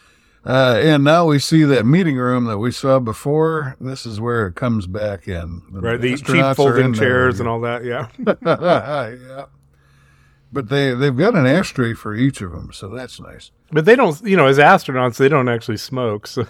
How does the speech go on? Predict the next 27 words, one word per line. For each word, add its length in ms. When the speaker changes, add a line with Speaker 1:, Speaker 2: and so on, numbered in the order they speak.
Speaker 2:
<laughs> 80
Speaker 1:
Yeah, 880
well, 280
they 100
could 160
have 120
taken 340
it 140
up 260
sometime 420
Speaker 2:
Yeah, 140
that's 200
Speaker 1:
after 120
Speaker 2:
true, 80
in 60
the 100
Speaker 1:
the 60
Speaker 2:
last 240
year 260
that 60
they've 140
been 80
Speaker 1:
mission 160
Speaker 2:
sitting 240
Speaker 1:
went 100
Speaker 2:
around. 280
Speaker 1:
<laughs> 140